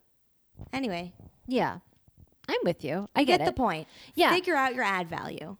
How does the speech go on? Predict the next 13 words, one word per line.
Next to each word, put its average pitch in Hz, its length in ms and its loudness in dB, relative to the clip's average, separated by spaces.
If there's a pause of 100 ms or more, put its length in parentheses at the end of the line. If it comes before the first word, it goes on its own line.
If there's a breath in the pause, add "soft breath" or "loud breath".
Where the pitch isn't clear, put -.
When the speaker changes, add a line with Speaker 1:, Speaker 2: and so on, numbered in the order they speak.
(120)
Speaker 2:
Right. 269 380 -2 (100)
So, 294 560 4 (260)
but 233 260 0
okay. 233 220 -2 (180)
So 302 120 -6
the 311 120 0
reason 320 280 -2
why 240 200 0
we 214 80 4
brought 202 380 0 (280)
this 185 340 -6
fascinating 180 640 -4
topic 147 460 -4